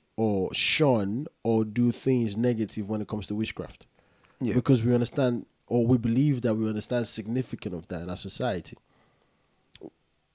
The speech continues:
Speaker 1: We've seen the way this has been portrayed in movies, in terms of blood money,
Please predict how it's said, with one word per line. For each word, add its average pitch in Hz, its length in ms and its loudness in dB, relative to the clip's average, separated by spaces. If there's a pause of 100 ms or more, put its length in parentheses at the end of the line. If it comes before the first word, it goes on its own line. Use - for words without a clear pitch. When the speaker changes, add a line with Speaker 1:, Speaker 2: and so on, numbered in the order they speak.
(280)
Speaker 1:
We've 127 180 0
seen 147 200 4
the 135 60 4
way 127 120 4
this 120 180 -2
has 113 60 -8
been 110 100 -2
portrayed 107 340 -2
in 104 60 -2
movies, 104 320 -2
in 90 80 -14
terms 107 240 -4
of 90 100 -10
blood 104 240 -4
money, 98 540 -4